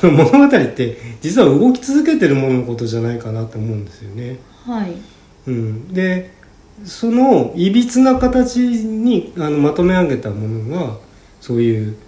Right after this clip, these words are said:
Speaker 1: 例えば映画なら映画とか、
Speaker 2: うん。
Speaker 1: 本とか、
Speaker 2: はい。
Speaker 1: えー、ことになって。で、あの、例えば、えー、まあ、物理学とかそういうことでもいいんですけど、物理現象とかね。現象っていうのもやっぱり切り取られた物語であって、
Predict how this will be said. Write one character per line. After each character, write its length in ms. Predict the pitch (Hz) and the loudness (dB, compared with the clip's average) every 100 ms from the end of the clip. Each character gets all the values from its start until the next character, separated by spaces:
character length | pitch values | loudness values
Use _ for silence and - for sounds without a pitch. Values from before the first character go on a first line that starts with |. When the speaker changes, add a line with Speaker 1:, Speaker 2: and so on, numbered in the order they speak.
| - _ - | -20 _ -4
Speaker 1:
例 120 | 180 | 0
え 40 | 220 | 4
ば 80 | 123 | 4
映 180 | 117 | 2
画 100 | 113 | 0
な 120 | 113 107 | -2 -4
ら 60 | |
映 220 | 98 98 | -6 -10
画 100 | 98 | -14
と 140 | 101 113 | -16 -18
か、 280 | 135 165 - | -12 -12 -6
Speaker 2:
う 40 | |
ん。 340 | 247 214 185 185 - | -4 -4 -8 -14 -10
Speaker 1:
本 320 | - 120 101 | -2 -2 -4
と 80 | - | -10
か、 240 | - - - _ | -20 -20 -20 _
Speaker 2:
は 160 | 247 220 | -8 -8
い。 40 | 185 - - - - | -8 -14 -20 -20 -14
Speaker 1:
え 460 | 139 123 117 113 113 | -10 -6 -6 -6 -6
ー、 60 | 110 | -6
こ 80 | 127 | -2
と 140 | 131 | 0
に 100 | 117 | 0
な 120 | 110 | -2
っ 40 | 110 | -6
て。 100 | 135 | -4
で、 360 | 165 175 180 | 2 2 4
あ 80 | 175 | 0
の、 180 | 180 175 | -2 -2
例 260 | 185 226 226 | -2 2 4
え 40 | |
ば、 400 | 147 117 113 - - - _ _ _ _ 131 | 4 0 -4 -14 -20 -20 _ _ _ _ -10
え 680 | 120 120 117 117 113 117 180 | -8 -6 -6 -8 -10 -12 -8
ー、 40 | 175 | -2
ま 80 | 131 | 0
あ、 40 | |
物 240 | 143 143 | 0 0
理 140 | 185 180 | 2 4
学 200 | 127 - | 2 0
と 120 | 104 | -8
か 100 | 104 | -10
そ 140 | - | -2
う 40 | 127 | -2
い 40 | |
う 20 | |
こ 80 | 131 | -2
と 100 | 131 | -4
で 80 | 107 | -4
も 140 | 98 | -4
い 60 | 110 | -2
い 40 | |
ん 80 | 113 | -2
で 100 | 101 | -4
す 100 | - | -14
け 80 | 107 | -12
ど、 120 | 107 | -10
物 240 | 104 107 127 | -10 -6 -4
理 100 | 113 | 0
現 260 | 127 113 104 | 0 0 -2
象 140 | - | -8
と 140 | 101 - | -16 -18
か 120 | 139 | -16
ね。 100 | 160 - _ - _ - | -16 -18 _ -20 _ 2
現 300 | 170 214 214 | 4 6 4
象 180 | 233 226 | 2 0
っ 80 | - | 2
て 120 | 247 | 0
い 20 | |
う 40 | |
の 60 | 185 | 2
も 60 | 117 | 0
や 60 | |
っ 20 | 110 | -2
ぱ 80 | |
り 60 | 104 | -6
切 220 | - - | -6 -4
り 140 | 135 131 | -4 0
取 140 | 131 | -2
ら 80 | - | 0
れ 100 | 127 | -2
た 140 | 123 | -2
物 260 | 120 120 120 | -4 -2 -2
語 120 | 120 | -4
で 360 | 107 95 95 98 | -6 -8 -10 -16
あ 40 | |
っ 20 | |
て、 400 | 92 - - 110 | -18 -16 -10 -8